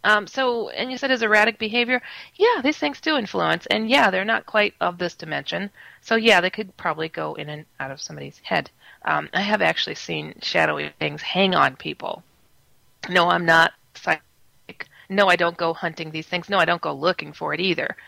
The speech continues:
But, you know, when you do that double take and you're like, "Did I just see? Oh, that's some nasty dark stuff hanging on that person." You know,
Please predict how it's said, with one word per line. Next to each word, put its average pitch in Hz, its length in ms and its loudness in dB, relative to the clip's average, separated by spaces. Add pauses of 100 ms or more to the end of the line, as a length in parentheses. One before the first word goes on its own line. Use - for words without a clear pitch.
(280)
But, - 160 -2
you 185 100 0
know, 185 140 6
when 190 120 2
you 170 80 -2
do 185 140 0
that 170 180 4
double 180 220 -2
take 202 280 -4
and 208 80 -10
you're 175 80 -4
like, 165 140 -4
"Did 302 160 -6
I 440 200 4
just - 200 -4
see? - 160 -8
Oh, 247 440 -4
that's 180 280 0
some 170 200 -8
nasty 147 640 -2
dark 117 340 -2
stuff - 340 -6
hanging 214 360 -4
on 247 180 -2
that 294 220 2
person." 190 400 0 (340)
You 233 80 0
know, 214 140 -2